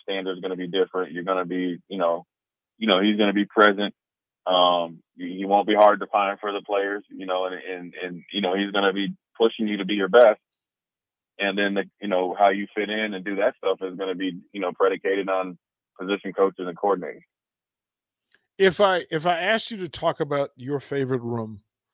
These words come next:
Speaker 2: that the linebackers in play, there's some veteran returning guys who are supposed to be the,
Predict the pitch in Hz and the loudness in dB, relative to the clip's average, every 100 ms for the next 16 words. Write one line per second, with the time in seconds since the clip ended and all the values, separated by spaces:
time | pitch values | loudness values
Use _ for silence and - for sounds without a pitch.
0 | _ _ _ _ _ _ _ _ _ _ | _ _ _ _ _ _ _ _ _ _
1 | _ _ 143 156 147 156 151 170 240 202 | _ _ -2 -2 0 -2 2 2 2 2
2 | 208 185 202 180 170 165 151 139 123 113 | 0 0 -2 -2 -2 -2 -2 -2 -4 -6
3 | 131 143 - 151 139 127 170 196 196 185 | -4 -2 -2 -6 -4 0 2 4 2 0
4 | 180 - 180 180 170 160 160 160 160 - | -2 -4 -4 -4 -2 2 4 4 2 -4
5 | 160 139 - - - 139 156 147 143 | -6 -6 -8 -10 -8 -4 -2 -2 -4